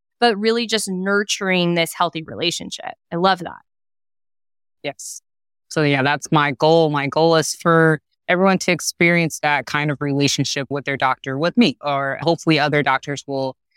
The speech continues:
Speaker 2: say, "Hey, maybe this isn't the best way." And I understand that we have lots of patients, we have lots of people to take care of,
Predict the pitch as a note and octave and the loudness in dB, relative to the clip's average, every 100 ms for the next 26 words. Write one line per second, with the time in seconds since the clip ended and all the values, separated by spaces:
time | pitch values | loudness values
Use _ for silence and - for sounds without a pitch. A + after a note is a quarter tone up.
0 | _ - D#3+ F#3 G#3 F#3+ D#3+ D#3 F#3 G3+ | _ 0 2 2 2 2 2 2 4 6
1 | F#3+ F3 E3+ F3+ D#3+ E3+ - D#3+ C#3+ D#3+ | 4 4 0 -4 -4 -6 -6 -10 -2 -2
2 | F3 - G3+ G3+ G3 F#3+ F3 A3 A3+ - | -2 -4 0 2 4 2 2 2 0 2
3 | F3 F#3+ E3 D3+ D3+ D3 C#3+ C3+ D3 - | 2 2 2 0 0 -2 -2 -4 -4 -6
4 | C#3+ D3 D3 - D3+ - C#3+ C#3 C3 C3+ | -4 0 0 -2 -10 -10 -6 -4 -4 -4
5 | C#3 D3 - B3 A#3+ A#3 G3+ F#3+ - F#3 | -6 -4 0 2 4 2 2 -4 0 2
6 | F#3 F#3 F3+ | 4 4 0